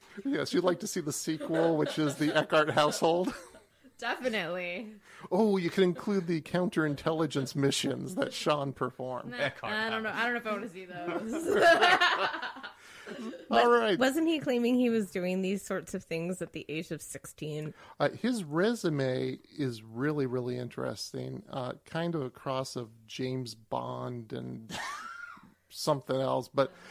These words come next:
Speaker 1: but yeah, his, his resume on the timeline has him running counterintelligence operations in Colombia when he was sixteen.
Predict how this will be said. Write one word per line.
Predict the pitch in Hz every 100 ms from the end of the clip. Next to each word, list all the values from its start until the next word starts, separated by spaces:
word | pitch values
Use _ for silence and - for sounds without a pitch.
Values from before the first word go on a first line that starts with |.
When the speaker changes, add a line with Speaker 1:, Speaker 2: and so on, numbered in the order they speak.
| - -
Speaker 1:
but | 151 143
yeah, | 160 143 135
his, | 180 202
his | 147 202 180 175
resume | - 156 208 233 214 180 165 160
on | 147 139
the | 131
timeline | - 147 143 143 131 120 117 117 117 - _ _
has | - 139 135
him | 139 127 123
running | - 123 135 147 131
counterintelligence | - - 139 147 139 131 120 - 127 127 127 120
operations | 120 117 123 120 117 120 113
in | 123
Colombia | - 123 123 120 120 123
when | 120
he | 107
was | 113
sixteen. | - - - - 92